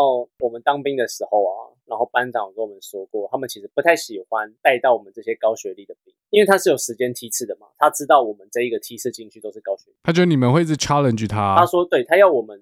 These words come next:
Speaker 1: 完全服从或不去思考、不去质疑，很难。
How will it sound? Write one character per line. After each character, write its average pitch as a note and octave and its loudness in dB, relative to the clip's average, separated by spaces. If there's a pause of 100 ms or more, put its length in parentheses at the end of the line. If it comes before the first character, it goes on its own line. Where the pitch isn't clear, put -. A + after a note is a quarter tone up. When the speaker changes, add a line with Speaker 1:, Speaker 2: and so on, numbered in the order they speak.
Speaker 1:
完 B2 -2
全 A#2+ -6
服 A#2 -8
从 G#2+ -2 (120)
或 D#3+ 6
不 - -10
去 D#3 -2
思 C3 -6
考、 G#2+ 0
不 C#3 -12
去 F3 4
质 B2 -8
疑， A2+ -18
很 A2 -4
难。 G2+ -20